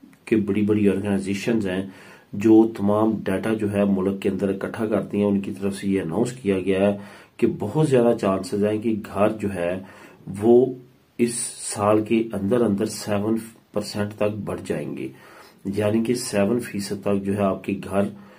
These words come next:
जो आप खरीदना चाहते हैं उनकी कीमतें चढ़ जाएंगी, महंगाई हो जाएगी। उसकी सबसे बड़ी वजह demand एंड supply है, क्योंकि बाहर से भी बहुत ज्यादा investor आ रहे हैं जो कि यहाँ पे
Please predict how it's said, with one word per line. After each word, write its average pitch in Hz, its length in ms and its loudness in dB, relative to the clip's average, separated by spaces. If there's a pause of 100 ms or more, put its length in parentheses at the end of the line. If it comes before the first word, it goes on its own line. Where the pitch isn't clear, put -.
(200)
जो 107 140 2
आप 101 140 0
खरीदना 95 440 -2
चाहते 101 340 0
हैं 104 80 2
उनकी 101 280 -2
कीमतें 98 440 -4
चढ़ 98 220 -4
जाएंगी, 104 380 0
महंगाई 90 480 -4
हो 92 120 -4
जाएगी। 76 440 -6 (540)
उसकी 131 280 0
सबसे - 320 -4
बड़ी 110 180 2
वजह 104 260 2
demand 98 400 -2
एंड 104 120 -2
supply 87 420 -2
है, 113 160 4
क्योंकि 110 320 -4
बाहर 117 320 -4
से 120 180 0
भी 117 80 4
बहुत 101 220 0
ज्यादा 101 200 2
investor 98 480 -2
आ 95 140 0
रहे 98 160 0
हैं 98 220 -2 (500)
जो 107 180 4
कि 101 100 -8
यहाँ 101 280 -2
पे 101 140 -2